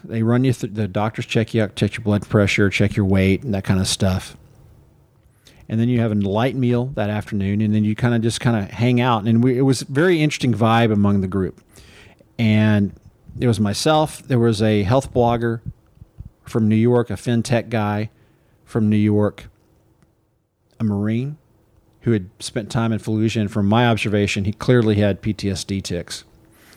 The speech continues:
And there was a f-, uh, a couple from L A who were, who were in the entertainment business. And, you know, so we're all kind of sitting there figuring each way and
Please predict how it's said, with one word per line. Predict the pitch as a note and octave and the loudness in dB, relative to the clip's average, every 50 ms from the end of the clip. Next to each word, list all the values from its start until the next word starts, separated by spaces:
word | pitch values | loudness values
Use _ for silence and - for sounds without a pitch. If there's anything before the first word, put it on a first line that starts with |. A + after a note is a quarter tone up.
| - - | -12 -4
And | - A2 | 0 2
there | A2 G#2+ | 4 4
was | G#2+ G2+ G#2 | 4 2 0
a | |
f-, | G2+ - - - _ - | -2 -4 -6 -14 _ -4
uh, | A2 G#2+ G2+ G2 F#2+ - - - - _ _ _ - - - - - - | -2 -2 0 -2 -2 -4 -8 -14 -20 _ _ _ -20 -20 -20 -20 -12 -10
a | - A2 | -8 -2
couple | - B2+ A2 - G2+ | 0 0 0 0 -4
from | - - G#2+ G#2 | -6 -4 -2 0
L | G#2 G#2 G2 G2+ | 0 2 2 0
A | G#2 | 0
who | G#2 F#2+ G2+ G2+ | 0 -2 -2 0
were, | G2 G2 G2 G2 | 0 0 0 0
who | F2 F#2+ G#2+ | 0 0 2
were | G#2+ G#2+ | 2 2
in | G2+ | 2
the | G2+ | 2
entertainment | G2 F#2+ F2+ - G#2+ G#2 F#2+ F2+ D#2 | 0 0 -2 -2 -2 -4 -4 -4 -6
business. | E2 D#2 D2+ D2+ - - - _ _ _ _ _ _ _ _ _ _ _ _ _ _ _ _ _ _ _ _ _ _ _ _ _ _ _ _ _ _ _ _ - - _ _ | -10 -12 -12 -14 -14 -16 -18 _ _ _ _ _ _ _ _ _ _ _ _ _ _ _ _ _ _ _ _ _ _ _ _ _ _ _ _ _ _ _ _ -20 -20 _ _
And, | A2+ A2 A2 A2 G#2+ G#2+ G#2 G2 - - _ _ _ _ _ _ _ _ _ _ _ _ _ _ _ _ _ _ _ _ _ _ _ _ _ _ | 2 4 4 4 4 4 2 2 -2 -4 _ _ _ _ _ _ _ _ _ _ _ _ _ _ _ _ _ _ _ _ _ _ _ _ _ _
you | - G2+ | -8 -8
know, | F2+ | -6
so | F#2 - - | -4 0 2
we're | A#2+ B2 | 2 4
all | C3 C3 | 2 2
kind | - C#3 C3 B2 | 2 2 2 2
of | A2 - | 0 0
sitting | - C3+ A2+ B2+ | -2 -4 0 0
there | B2 A2+ | 0 0
figuring | - - - - - C3 B2 B2+ B2 B2 A#2 | -2 -4 -10 -6 -6 -4 -2 -2 -2 -2 -2
each | A2 - - | -4 -6 -6
way | A#2+ A#2 A2+ A2+ | -4 -4 -2 0
and | A2+ A2+ G#2+ G2 | 0 0 -2 -2